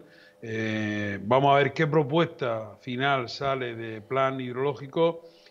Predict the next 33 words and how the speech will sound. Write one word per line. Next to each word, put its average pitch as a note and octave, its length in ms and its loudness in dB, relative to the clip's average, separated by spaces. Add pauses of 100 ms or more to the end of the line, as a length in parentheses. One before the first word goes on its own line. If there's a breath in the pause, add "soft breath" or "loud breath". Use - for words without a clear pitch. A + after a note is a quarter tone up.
(100)
y C3 60 -4
durante B2 480 0
los A#2+ 160 0
seis D3 160 2
meses C#3+ 420 2
de C#3 360 6
alegaciones C3 640 0
y A#2+ 60 -6
concertación, C#3 840 -2 (460 soft breath)
pues A2+ 120 -8
desde A2 180 -4
luego, A#2 500 2
como G#2+ 160 -8
usted C3+ 240 0
bien C3+ 120 4
ha C3+ 40 4
dicho, D#3 380 4
vamos C#3 240 4
a - 20 -2
estar C#3 400 0
con A2 180 -8
todo C3+ 200 2
lo B2 100 -2
que A2+ 80 -6
tenemos, A#2+ 460 -4
con, G#2 440 -10 (420 soft breath)
con G#2 200 -10
proce-, A2 260 -6
con, A2+ 340 2 (180)
eh, - 60 -12 (100)
documentos A#2+ 580 2
técnicos, E3 400 4
legales, F3+ 500 4